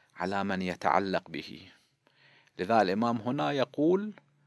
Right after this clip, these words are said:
"وليس له عندي تبعة ولا تباعة". التبعة والتباعة بمعنى واحد، ذكرت تأكيدًا،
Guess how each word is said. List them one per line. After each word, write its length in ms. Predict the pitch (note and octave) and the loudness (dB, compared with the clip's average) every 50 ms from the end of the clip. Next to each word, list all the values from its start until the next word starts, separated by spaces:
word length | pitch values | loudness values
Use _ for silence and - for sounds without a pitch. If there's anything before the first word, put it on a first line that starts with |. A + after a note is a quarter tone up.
| _ _ _ _ _ _ _ - | _ _ _ _ _ _ _ 0
"وليس 600 | F#2+ G2+ G#2 A2+ C3+ D#3+ E3 D#3+ D3 - - - | 4 4 6 8 8 8 8 8 6 4 2 2
له 380 | C3 C3 B2+ B2+ - C3 B2 - | 2 4 2 2 2 2 2 2
عندي 320 | - B2+ C3 B2+ B2 A#2 A2+ | 2 0 0 0 0 -2 -2
تبعة 540 | - - - G#2+ A2 A#2+ A#2+ A2+ A#2 A#2+ - - | -2 0 0 2 4 4 6 6 6 4 4 2
ولا 420 | A#2+ A#2 A2+ A#2 A2+ A#2 A2+ G#2+ | 0 2 2 4 4 6 6 4
تباعة". 640 | G#2+ - - G2+ F2+ F2+ F2 E2+ E2 - - - - - - _ - | 4 2 0 -2 0 2 2 2 2 2 0 -2 -2 -4 -8 _ -20
التبعة 540 | - - _ - C3 A#2+ B2 A#2 - - A2 | -20 -20 _ -8 -4 0 2 2 4 4 2
والتباعة 600 | G#2+ G#2+ - - - G#2+ G2 A2+ A#2 A2 - A2+ | 2 0 -4 -6 -8 -6 -2 -2 0 0 0 0
بمعنى 400 | A2+ G#2 G#2 G#2 G2 F#2+ F2+ F2 | 0 0 -2 0 -2 -2 -2 -2
واحد، 500 | F2+ F#2+ F#2 F#2 - - - - - - - - - - - - - _ - | -2 0 0 0 0 0 -2 -4 -4 -6 -20 -20 -20 -20 -20 -20 -12 _ 0
ذكرت 600 | A2 - - - B2 B2+ C3+ C3 - - - - _ _ _ _ _ _ - | 0 2 4 4 4 4 4 2 0 -6 -18 -18 _ _ _ _ _ _ 0
تأكيدًا، 720 | - - - - - - - G2+ E2+ E2+ F2 E2 E2 | 0 0 0 -2 -6 -6 -6 -4 -2 -2 -2 -4 -4